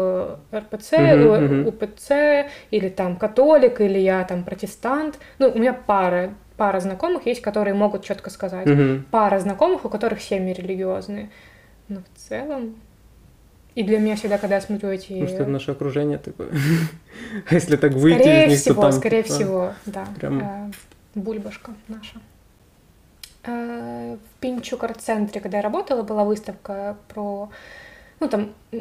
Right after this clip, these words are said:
Speaker 1: есть исследовательская платформа, и
Speaker 2: Мгм.
Speaker 1: они, в принципе, часто делают выставки про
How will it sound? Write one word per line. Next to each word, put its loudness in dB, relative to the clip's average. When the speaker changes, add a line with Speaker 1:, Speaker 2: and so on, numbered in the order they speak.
Speaker 1:
есть -4
исследовательская -6
платформа, -2
и -6
Speaker 2:
Мгм. 2
Speaker 1:
они, -4
в -14
принципе, -4
часто -8
делают -4
выставки -10
про -6